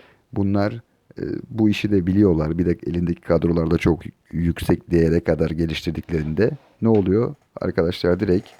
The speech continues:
maçı kazanmış oluyorlar. Siz de bizimle oynamak isterseniz kendi ligimize sizi de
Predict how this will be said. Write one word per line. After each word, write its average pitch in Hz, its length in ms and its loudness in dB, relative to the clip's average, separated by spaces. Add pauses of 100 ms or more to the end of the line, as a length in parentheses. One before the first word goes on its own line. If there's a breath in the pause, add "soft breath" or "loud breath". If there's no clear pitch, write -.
maçı 95 340 -2
kazanmış 104 500 -2
oluyorlar. 78 480 -4 (880)
Siz 127 320 -4
de 123 120 6
bizimle 107 360 2
oynamak 101 360 2
isterseniz 90 600 -2 (220)
kendi 92 300 -2
ligimize 87 520 -2
sizi 90 340 -8
de 78 200 -4